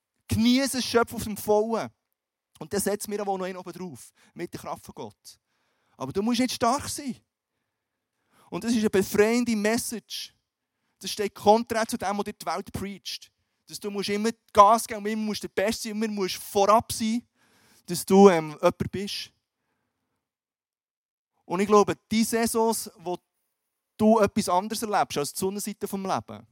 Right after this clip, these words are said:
sind, glaube ich, Saisons, die Gott gar nicht so ungern hat. Weil,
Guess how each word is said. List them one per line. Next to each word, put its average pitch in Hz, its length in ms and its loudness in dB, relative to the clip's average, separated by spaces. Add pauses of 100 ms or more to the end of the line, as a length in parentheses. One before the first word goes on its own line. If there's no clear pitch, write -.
(420)
sind, - 180 -12
glaube 180 200 -6
ich, - 60 -6
Saisons, 202 340 -2
die 185 160 0
Gott 196 260 0
gar 214 180 0
nicht 240 140 -10
so 233 80 -4
ungern 220 500 -4
hat. - 420 -12 (1600)
Weil, 160 160 -2